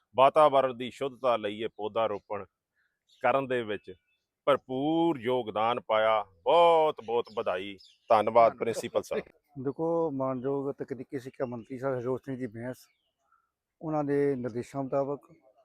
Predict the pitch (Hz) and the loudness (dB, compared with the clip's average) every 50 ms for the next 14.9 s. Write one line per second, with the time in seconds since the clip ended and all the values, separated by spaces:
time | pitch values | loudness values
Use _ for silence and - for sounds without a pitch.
0 | _ _ _ _ _ _ - 135 123 123 131 131 135 135 135 143 139 117 123 135 | _ _ _ _ _ _ -14 -12 -8 -6 -4 -4 -4 -2 0 0 0 0 -2 -4
1 | 120 - - 143 135 - - 135 123 127 120 - 135 - - 123 - 147 143 135 | -4 -4 -6 -8 -8 -8 -10 -14 -14 -12 -12 -12 -12 -12 -14 -8 -2 0 0 0
2 | 131 131 - _ _ _ _ _ _ _ _ _ _ _ _ - 175 156 165 160 | 0 -2 -6 _ _ _ _ _ _ _ _ _ _ _ _ -12 -8 -4 -2 -2
3 | 147 156 156 147 135 147 143 139 131 131 131 131 139 127 123 127 139 139 135 127 | 0 0 -2 0 0 0 0 2 2 2 2 2 0 -2 -4 -6 -6 -6 -4 -2
4 | 127 135 135 135 135 131 135 135 _ _ _ _ _ _ _ _ _ _ _ _ | -2 -2 0 -2 -2 -6 -8 -14 _ _ _ _ _ _ _ _ _ _ _ _
5 | _ _ _ _ _ - 123 135 131 131 131 127 127 123 120 120 - 392 - _ | _ _ _ _ _ -12 -6 -4 -4 -2 -2 -4 -4 -6 -8 -10 -14 -18 -20 _
6 | _ - - - - _ - - - - - 160 131 117 139 127 - 135 135 139 | _ -20 -20 -20 -20 _ -20 -20 -18 -10 -8 -6 -4 -4 -4 -4 0 0 2 2
7 | 139 151 147 135 131 113 - 135 131 135 123 - - 123 117 151 160 - 160 143 | 2 0 -2 -2 -4 -4 -6 -6 -6 -6 -8 -8 -8 -4 -4 -4 -2 -2 -2 -2
8 | 147 147 139 151 147 151 151 139 127 123 113 131 135 131 127 117 107 _ _ _ | -2 -2 -2 -2 -2 -2 -2 -2 -4 -4 -2 -2 -2 -2 -2 -4 -6 _ _ _
9 | _ _ _ _ _ _ _ _ - 143 143 135 135 127 131 131 123 135 135 139 | _ _ _ _ _ _ _ _ -6 -4 -2 -2 0 2 2 0 0 -2 -4 -4
10 | 151 151 _ _ _ _ _ _ _ _ _ _ _ _ _ _ _ - 113 131 | -6 -10 _ _ _ _ _ _ _ _ _ _ _ _ _ _ _ -6 -2 -2
11 | 139 135 - 160 160 151 147 151 147 156 147 143 156 156 156 156 160 156 156 139 | -2 0 2 2 2 4 4 2 0 0 -2 -2 -2 -2 -2 -2 -4 -6 -8 -10
12 | - _ _ _ _ _ _ _ _ _ _ _ _ _ _ _ _ _ _ _ | -14 _ _ _ _ _ _ _ _ _ _ _ _ _ _ _ _ _ _ _
13 | _ _ _ _ _ _ _ _ _ _ _ _ _ _ _ _ _ - - - | _ _ _ _ _ _ _ _ _ _ _ _ _ _ _ _ _ -12 -6 -6
14 | 151 151 - - 175 156 151 147 143 135 147 - 120 123 120 120 120 127 | -6 -4 -2 0 0 0 0 0 -2 0 0 0 0 -2 -4 -6 -6 -8